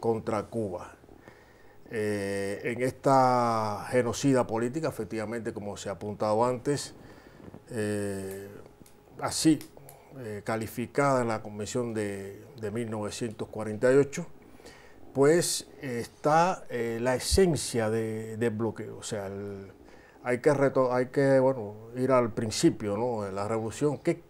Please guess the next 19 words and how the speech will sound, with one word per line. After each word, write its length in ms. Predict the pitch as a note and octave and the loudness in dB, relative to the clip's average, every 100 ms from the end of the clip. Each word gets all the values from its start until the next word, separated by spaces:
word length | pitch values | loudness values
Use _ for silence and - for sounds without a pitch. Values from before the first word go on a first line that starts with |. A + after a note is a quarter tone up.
| - | 0
el 140 | D3+ | 2
bloqueo, 460 | C3+ C3+ - F3+ E3 | 6 4 6 4 4
el 80 | |
po-, 160 | C3 C3 | 2 -6
por 340 | - C#3+ C3+ | 4 6 6
qué 260 | - G#3 G#3 | 8 8 8
y 100 | E3+ | 2
qué 220 | C#3+ D#3 D3+ | 2 2 4
cosa 360 | D3+ - G2+ | 4 4 -2
es? 280 | F#2 - - - - - - | -2 -6 -10 -18 -20 -20 -2
¿Qué 120 | - F#3 | 6 8
objetivo 580 | C#3 C#3 C#3 E3 C#3+ | 8 6 6 6 6
pretende? 680 | A2 A#2 A#2 A2+ F#2+ F#2 F#2+ A#2+ - - | 4 0 2 -2 -2 -10 -12 -16 -18 -12
O 40 | - | -4
sea, 160 | A2 | -4
pretendió 640 | A2 A2 G#2+ B2 E3+ G3 - - - - - | -2 -2 0 4 6 4 0 -16 -20 -10 -6
y 100 | A2+ | -2
que 160 | A2+ | -2
pretende. 640 | - A2 B2 C#3 A2 F#2+ | 0 2 8 10 8 -2